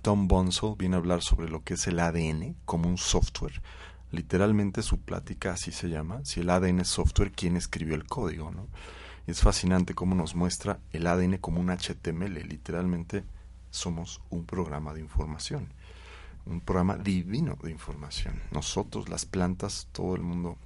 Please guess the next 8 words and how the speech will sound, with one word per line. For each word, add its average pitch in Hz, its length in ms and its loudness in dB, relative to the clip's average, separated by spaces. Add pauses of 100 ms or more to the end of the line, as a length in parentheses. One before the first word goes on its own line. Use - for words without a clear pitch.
(560)
orgánico 87 480 4
que - 140 -6
percibimos, 85 760 0 (680)
eh, 80 300 -6 (140)
lleva 90 220 2
a 87 100 -2
cabo 85 320 0
este - 400 -4